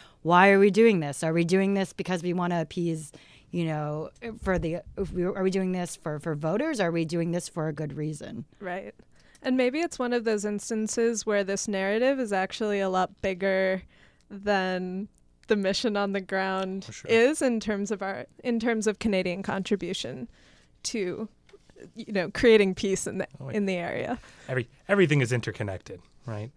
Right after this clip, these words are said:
Speaker 3: Um, well, before we leave this topic, uh, we wanna cut to, to one more clip. And, uh, unless you've been hiding under a rock for,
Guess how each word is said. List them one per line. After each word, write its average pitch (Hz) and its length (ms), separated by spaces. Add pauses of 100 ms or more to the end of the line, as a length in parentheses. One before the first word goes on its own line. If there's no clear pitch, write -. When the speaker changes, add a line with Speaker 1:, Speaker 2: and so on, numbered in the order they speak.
(420)
Speaker 3:
Um, 113 400 (500)
well, 151 400
before 180 300
we 185 100
leave 165 220
this 147 160
topic, 147 500 (100)
uh, 113 180
we 117 100
wanna 139 200
cut 139 200
to, 113 380
to 120 200
one 120 280
more 180 180
clip. 104 340 (200)
And, 113 420 (340)
uh, 117 220
unless 151 320
you've 147 80
been 147 100
hiding 131 300
under 120 240
a 104 60
rock 117 360
for, 104 500